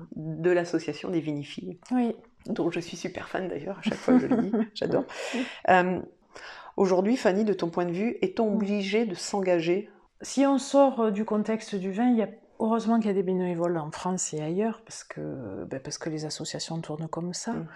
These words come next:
Speaker 2: Euh, là, c'est un bénévolat qui est lié à mon métier. Et, hum, alors, là aussi, je pense que ça fait partie de mon caractère, c'est-à-dire que je conçois pas mon métier sans,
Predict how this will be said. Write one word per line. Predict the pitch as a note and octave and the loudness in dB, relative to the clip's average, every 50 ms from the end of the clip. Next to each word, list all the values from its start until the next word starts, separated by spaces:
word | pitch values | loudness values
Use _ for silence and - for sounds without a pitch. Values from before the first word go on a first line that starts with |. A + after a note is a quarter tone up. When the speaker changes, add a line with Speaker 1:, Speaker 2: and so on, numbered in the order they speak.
| - - - - - - - - - - - - - _ _ _ _ _ _ - | -16 -16 -14 -14 -12 -14 -14 -14 -16 -20 -20 -20 -20 _ _ _ _ _ _ 2
Speaker 2:
Euh, | G#3 G3+ G3 F#3 F#3 F3+ E3 - | 4 6 6 6 6 6 4 6
là, | - G#3 A3+ B3 C#4 | 6 8 10 10 10
c'est | C4 - - A#3+ - | 8 6 2 4 6
un | - A3+ | 6 6
bénévolat | A3 G#3+ A3 A3 A3 A#3+ A#3+ A3+ A3 A3+ A3+ A3+ A3+ B3+ C#4 C#4 | 8 8 8 8 8 8 8 8 6 4 4 6 8 8 6 6
qui | C#4 - - - | 4 0 0 2
est | A#3 A3+ | 4 4
lié | G#3+ A3 A#3 B3 B3+ | 4 6 6 6 8
à | B3 A#3 | 8 8
mon | A3 G#3 G#3 | 6 6 6
métier. | G3+ G3+ G3+ G3+ G3+ G3+ - - B3 C4+ C#4+ D4 D4+ D4+ C#4+ - - - G#3+ | 6 6 4 4 2 0 -4 2 6 6 8 10 10 8 8 6 2 -2 0
Et, | G#3+ G#3+ G#3+ G#3 G#3 G3+ G#3 G3+ | 2 4 4 4 4 4 4 4
hum, | G3+ G3+ G3 F#3+ F#3+ F#3 F#3 F3+ F3 F3 D#3+ C3+ D3 C#3 D3 - - - - _ - | 4 4 4 2 2 0 -2 -2 -2 -4 -6 -6 -8 -8 -10 -10 -12 -16 -18 _ -2
alors, | F#3 G3 G3 F#3+ F3+ - - - - - - - - - | 0 2 2 2 2 0 -2 -8 -8 -10 -20 -20 -6 -2
là | G3 G#3+ | 2 4
aussi, | G#3+ A3 A3 - A#3 | 4 4 2 0 -2
je | A3 - - | -4 0 2
pense | A3+ A3 G3+ - | 2 2 2 0
que | - F#3+ | -4 -4
ça | - - | -4 -4
fait | F#3 - G3 | -2 -4 -2
partie | F#3 F#3 F3 - - - G3 | -2 -2 -6 -6 -4 -2 0
de | |
mon | G3 F3 F3+ | 0 0 -2
caractère, | F3+ - F3+ E3+ F3 F#3+ - - - B3 B3+ B3+ | -2 -2 -2 -2 -2 -4 -6 -2 0 0 0 0
c'est-à-dire | - - G3 - G3 F#3 F3+ G3+ G#3 - - | -4 -8 -4 -2 -2 0 0 -2 -2 -4 -6
que | - - - F#3+ F#3 F3+ F3 E3+ F3 E3+ - - - - - - - _ | -12 -6 -2 0 0 0 2 0 0 -2 -4 -8 -16 -18 -18 -20 -20 _
je | _ E3+ E3+ G#3 | _ -2 -2 -2
conçois | G3+ - G3+ G3+ G3 - F#3+ F3+ F3+ | 2 2 2 2 2 2 -2 2 2
pas | G#3 G#3 | 2 2
mon | G#3 G3 F3+ | 4 2 2
métier | F3+ F3+ F3+ F3 - - - - A3+ A#3 A3+ | 2 0 -2 -2 -4 -6 -2 2 2 2 2
sans, | A#3 - - G3 F#3 F3+ F3 F3 F3 E3+ E3 E3 D#3+ D#3+ D#3 D3 D3 | 0 -4 -4 -2 -2 0 -2 -2 -2 -4 -4 -4 -4 -6 -6 -6 -6